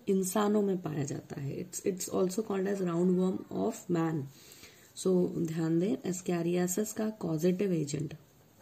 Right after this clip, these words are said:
Causative agent मतलब किसके कारण ये होता है या कौन इस बीमारी को फैलाता है, ascariasis बीमारी का नाम है,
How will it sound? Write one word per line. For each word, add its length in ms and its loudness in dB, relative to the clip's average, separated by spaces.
Causative 480 2
agent 340 2
मतलब 300 -2
किसके 280 0
कारण 560 2
ये 100 6
होता 360 0
है 340 -2
या 40 2
कौन 440 6
इस 200 0
बीमारी 340 4
को 140 0
फैलाता 480 -2
है, 100 0
ascariasis 720 0
बीमारी 360 4
का 140 -6
नाम 220 -4
है, 220 -6